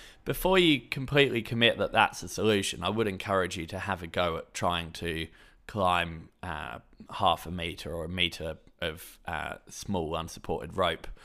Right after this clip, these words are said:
uh, with no hand grabs and see if that's really gonna work for you. If you're reasonably fit and agile, I'd say you've got a reasonable chance.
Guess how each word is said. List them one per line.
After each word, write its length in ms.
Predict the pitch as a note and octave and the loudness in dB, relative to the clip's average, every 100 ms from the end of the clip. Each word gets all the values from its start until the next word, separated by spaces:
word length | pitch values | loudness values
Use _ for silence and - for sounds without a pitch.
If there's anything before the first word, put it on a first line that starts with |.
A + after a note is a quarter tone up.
| - - _ - | -20 -20 _ -2
uh, 220 | E2 E2 | 0 0
with 220 | E2 F2 | -2 -4
no 260 | F#2+ E2 D#2 | 0 0 0
hand 500 | - G2+ F#2+ E2+ E2 | 0 -2 0 -2 -4
grabs 420 | - C#2+ B1+ - | -4 -2 -4 -6
and 120 | E2 F2 | -12 -6
see 200 | - E2 | 0 0
if 120 | D#2 | 2
that's 300 | D#2+ - - | -2 -2 -4
really 220 | E2 D2+ | -4 -4
gonna 180 | F#2 D#2+ | -8 -8
work 380 | F#2 F2 E2 - | 0 2 0 -4
for 140 | D#2 | -10
you. 340 | C#2+ D#2+ F#2+ A2+ - | -6 -6 -6 -8 -8
If 200 | A2 A2 | -4 -2
you're 320 | G2+ F2+ E2 _ _ _ _ | 0 -2 -6 _ _ _ _
reasonably 560 | G#3 A#2 B2 G#2 G2+ F#2+ | -2 2 2 2 -2 -4
fit 280 | - G2+ - | -2 -2 2
and 80 | |
agile, 480 | G2+ G2 G#2 A2 A#2+ | 2 4 2 2 2
I'd 160 | F#2 G2 | -2 -4
say 140 | F#2+ | -4
you've 100 | E2+ | -4
got 140 | F#2+ F2+ | -4 -4
a 20 | |
reasonable 340 | F#2+ F#2 F#2 | -2 -4 -6
chance. 340 | F2+ A2 A#2 | -2 0 -2